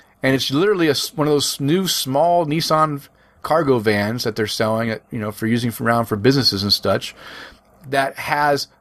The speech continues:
three taps on the outside and is able to hold a bunch of beer, which is pretty, im-,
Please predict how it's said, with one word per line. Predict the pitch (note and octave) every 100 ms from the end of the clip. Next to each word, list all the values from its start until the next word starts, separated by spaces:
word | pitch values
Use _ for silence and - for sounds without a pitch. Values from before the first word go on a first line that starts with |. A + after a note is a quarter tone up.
| _ _
three | - E3 E3+ G#3+
taps | G#3 F3 D#3+ C#3+ -
on | C#3
the | C3
outside | B2+ - C3 A2+ A2 A2+ B2 -
and | B2 B2
is | A#2+
able | C3 D#3+ C#3+ C3+
to | - C3 B2 B2 A#2+ - - _
hold | - D#3+ D3 A#2 A2+ -
a | B2+ A#2 _ _ _ _ _
bunch | C#3 C#3 C3
of | B2 A#2 G#2+ - _ _ _
beer, | - A#2+ F#2 D#2+ - _ _ _ _
which | A#2 A2 - - - _
is | B2+ A#2+
pretty, | - - D#3 C3
im-, | A#2+